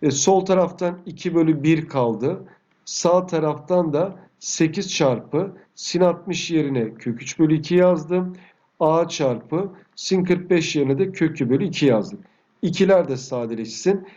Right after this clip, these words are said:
İçler dışlar çarpımından iki kök iki A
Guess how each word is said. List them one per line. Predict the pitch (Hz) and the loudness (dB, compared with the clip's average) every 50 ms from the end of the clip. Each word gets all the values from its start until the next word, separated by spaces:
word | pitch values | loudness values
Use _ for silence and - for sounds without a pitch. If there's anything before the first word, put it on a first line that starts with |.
| _ _ _ - | _ _ _ -4
İçler | 165 151 - - 208 190 185 180 | -2 -2 0 2 4 4 4 4
dışlar | 160 156 - - 185 175 160 | 0 -4 -4 -2 0 0 0
çarpımından | - - 156 139 127 - - 123 120 123 120 117 123 156 190 190 190 - - _ _ _ _ - | 0 -2 -2 -2 -2 -2 -6 -8 -6 -6 -4 0 0 0 0 0 -4 -10 -20 _ _ _ _ -6
iki | 202 175 - - - 185 165 127 107 - - - - | -4 -4 -4 -2 0 2 2 2 2 0 -6 -16 -16
kök | - - 151 143 143 - 143 | -6 -2 -2 0 0 0 -4
iki | 131 - - - 120 101 92 - - - _ _ _ _ _ - | -6 -4 -2 -2 -2 -2 -2 -4 -14 -20 _ _ _ _ _ 0
A | 143 139 139 143 156 180 202 | 2 4 4 2 2 0 -2